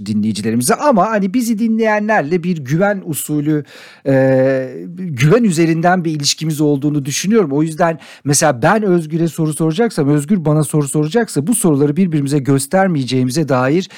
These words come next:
e, bize güveneceğinizi düşünüyorum. Zaten ikimizin de suratlarına bakarsanız öyle pek birbirimize soru gösteren, gösterecek tipler değiliz.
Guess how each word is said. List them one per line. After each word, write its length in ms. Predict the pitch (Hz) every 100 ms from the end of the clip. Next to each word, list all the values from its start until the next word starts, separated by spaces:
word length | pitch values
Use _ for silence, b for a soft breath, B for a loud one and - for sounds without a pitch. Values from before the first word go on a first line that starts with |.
| B B B
e, 160 | 139 127
bize 220 | 131 165
güveneceğinizi 760 | 165 156 160 151 165 170 170 175
düşünüyorum. 420 | 143 - 220 233
Zaten 380 | 165 240 202 190
ikimizin 480 | 156 185 190 226
de 60 | 190
suratlarına 640 | - 165 175 - 175 180
bakarsanız 520 | 160 196 233 - 147
öyle 140 | 156 160
pek 280 | - 190 147
birbirimize 420 | 147 156 160 165
soru 280 | - 160 165
gösteren, 480 | 156 - 147 151 147 - B B
gösterecek 580 | 165 156 - 156 156 -
tipler 460 | - - 165 180 -
değiliz. 380 | 156 120 113